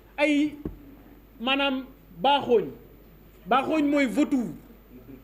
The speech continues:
Xam nga vautour mbedd lay dunde. Dañuy fekk ay entrepreneur yu liggéey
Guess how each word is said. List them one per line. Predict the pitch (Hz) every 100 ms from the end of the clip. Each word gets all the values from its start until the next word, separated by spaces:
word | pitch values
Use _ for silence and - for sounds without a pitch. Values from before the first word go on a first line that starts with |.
| 131
Xam | 240 311
nga | 320
vautour | 294 311 262 233
mbedd | 254 294 277
lay | 269 240
dunde. | 254 202 143 - - - - - - - - - - - 180
Dañuy | 240 302 320
fekk | 320 349 349 339 -
ay | 294 294 - - - - 247 254 - -
entrepreneur | 339 339 339 330 311 285 262 226
yu | 262
liggéey | 311 302 294 247